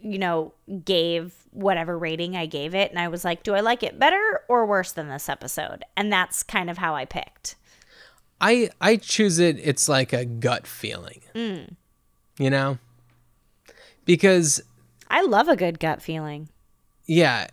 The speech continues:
Speaker 2: the bank account, it just wasn't a good ep-, it just wasn't a solid episode. It had its little moments, but, like, it, it wasn't great.
Speaker 1: Yeah.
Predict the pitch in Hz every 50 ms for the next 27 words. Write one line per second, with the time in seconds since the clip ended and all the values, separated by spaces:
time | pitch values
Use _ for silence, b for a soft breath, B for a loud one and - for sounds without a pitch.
0 | - - 156 135 - 180 160 170 220 226 233 - 220 170 - 175 170 151 143 139
1 | 120 - - _ _ _ _ _ _ _ _ _ _ - 180 - - 233 - -
2 | 202 214 208 214 202 185 165 180 185 185 190 196 - - - 170 175 190 196 185
3 | 196 202 202 196 180 151 - - 165 151 156 143 131 135 135 - 135 - - -
4 | 92 98 - - B B B B B 170 160 143 175 180 202 220 214 - - -
5 | 135 127 143 156 156 143 127 135 160 196 170 127 120 - 135 131 143 135 139 -
6 | - 147 156 143 139 143 165 160 165 143 - - 156 170 - - _ _ _ _
7 | _ _ _ _ _ _ _ _ - 180 180 170 151